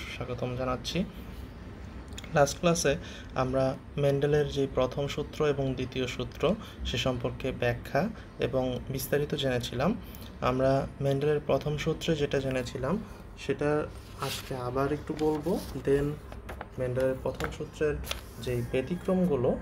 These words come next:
সে সম্পর্কে আমরা বিস্তারিত জানব। তো মেন্ডেলের প্রথম সূত্রে আমরা লাস্ট ক্লাসে কিন্তু বেশ কিছু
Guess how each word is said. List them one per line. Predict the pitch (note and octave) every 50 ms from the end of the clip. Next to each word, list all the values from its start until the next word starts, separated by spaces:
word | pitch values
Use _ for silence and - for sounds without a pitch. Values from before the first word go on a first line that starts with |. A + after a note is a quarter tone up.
| - - -
সে | - F#3 F#3 -
সম্পর্কে | F3+ - - - A#2 - - B2 A#2+
আমরা | A#2 B2 C#3 F3 - - - - - - - C#3
বিস্তারিত | C#3 C#3 - - C#3 C3 B2+ A#2+ B2+ A#2+ A#2+
জানব। | A2+ G#2+ G#2 A2+ - - - - - - - - - - - - - - -
তো | - A#2+ A#2+ A#2 A2+ - - - - -
মেন্ডেলের | C3+ C#3 D3+ E3 E3+ F3 E3+ -
প্রথম | - D3+ D3 - - G3 G3 F3+ -
সূত্রে | G#3 G#3 G3+ - - E3+ D3 C#3+ C#3+
আমরা | C#3+ D3 D3+ C#3+ C#3
লাস্ট | C3+ C#3 - - - -
ক্লাসে | E3 E3 D#3+ - - E3+ D#3+ D#3+ D#3+ D#3 D#3 - - - -
কিন্তু | D3 C#3 C3+ - - D3 C#3+ C#3 C3+
বেশ | C#3 C3+ - - D3
কিছু | C#3 - -